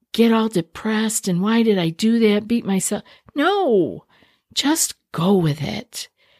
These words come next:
I actually had to laugh because I had to have somebody come and help me do it. So I had to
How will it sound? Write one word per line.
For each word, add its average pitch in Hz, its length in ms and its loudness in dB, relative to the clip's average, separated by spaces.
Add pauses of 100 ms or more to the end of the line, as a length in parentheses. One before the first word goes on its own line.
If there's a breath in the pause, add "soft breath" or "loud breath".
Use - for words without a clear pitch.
(120)
I 180 200 0
actually 240 440 4
had 202 180 4
to 190 60 2
laugh 170 320 0
because 180 320 -4
I 175 120 2
had 185 220 0
to 170 60 -2
have 185 240 0
somebody 175 320 -2
come 170 240 -2
and 165 100 2
help 170 200 0
me 160 200 -2
do 180 220 4
it. - 220 -6 (440 loud breath)
So 165 520 2
I 160 120 -2
had 180 200 -2
to 170 140 0